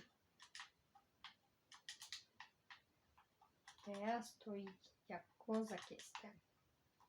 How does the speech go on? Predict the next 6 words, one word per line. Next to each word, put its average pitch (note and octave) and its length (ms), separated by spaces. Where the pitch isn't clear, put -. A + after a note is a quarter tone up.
Nie G#3+ 120
widzicie G#3+ 320
mnie? A3+ 300
To A3 100
teraz A3 300
zobaczcie. G#3+ 800